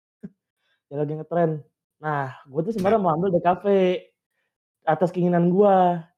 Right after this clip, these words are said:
Speaker 1: Awal, kan D K V kan gua pikir fotografinya bagus, gua juga bisa belajar ngedit, bla, bla, bla. Nah, habis itu dalam pemikiran gua, ini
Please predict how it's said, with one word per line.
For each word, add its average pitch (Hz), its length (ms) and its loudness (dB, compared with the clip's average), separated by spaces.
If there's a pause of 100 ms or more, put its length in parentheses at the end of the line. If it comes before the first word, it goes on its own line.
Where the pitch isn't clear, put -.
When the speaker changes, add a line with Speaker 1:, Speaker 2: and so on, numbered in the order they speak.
(520)
Speaker 1:
Awal, 139 400 0 (160)
kan 262 240 -2
D 190 80 0
K 196 160 0
V 220 80 -4
kan 269 160 -4
gua 226 80 0
pikir 240 320 0 (240)
fotografinya 139 560 -14
bagus, 170 480 0
gua 147 160 -12
juga 151 160 -2
bisa 135 160 -8
belajar 135 160 -8
ngedit, 160 320 -4
bla, 123 160 -12
bla, 131 160 -12
bla. 156 160 -4 (1200)
Nah, 160 400 0 (320)
habis 127 240 -10
itu 139 300 -4 (180)
dalam 165 240 -2
pemikiran 151 480 -6
gua, 208 400 4 (960)
ini 254 400 4